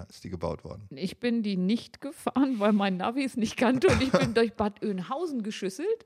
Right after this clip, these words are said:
Speaker 1: Hm.
Speaker 2: und war ganz schnell und habe mich gewundert, wo die alle sind. Ich habe
Speaker 1: Ja.
Speaker 2: sie dann <laughs> später wieder
Speaker 1: Ja, ist
Speaker 2: getroffen.
Speaker 1: so.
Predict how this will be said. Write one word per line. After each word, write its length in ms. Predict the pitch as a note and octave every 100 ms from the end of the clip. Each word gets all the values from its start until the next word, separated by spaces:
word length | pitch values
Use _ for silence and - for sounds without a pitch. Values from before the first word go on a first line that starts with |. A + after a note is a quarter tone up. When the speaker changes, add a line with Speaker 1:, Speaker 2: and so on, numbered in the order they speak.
| -
Speaker 1:
Hm. 120 | B2
Speaker 2:
und 120 | G3 F#3+
war 120 | G#3+
ganz 360 | G3+ C4 E4+ -
schnell 340 | - F#3 B3+ A#4 - - -
und 100 | G3+
habe 100 | G3+
mich 140 | G#3 A3
gewundert, 480 | A3 G3 A#3+ B3 A#3+
wo 140 | B3+
die 100 | A#3+
alle 240 | G#3 C4
sind. 320 | B3+ C4+ F3 -
Ich 80 | -
habe 80 | -
Speaker 1:
Ja. 80 | D#3+
Speaker 2:
sie 80 | G#3+
dann 140 | A3
<laughs> 0 |
später 760 | - A#3 E4+ C4+ G4+ F#4 F#4 D#4+
wieder 260 | D#4+ C4
Speaker 1:
Ja, 160 | B3 -
ist 20 |
Speaker 2:
getroffen. 420 | - D4+ A3+ -
Speaker 1:
so. 80 | -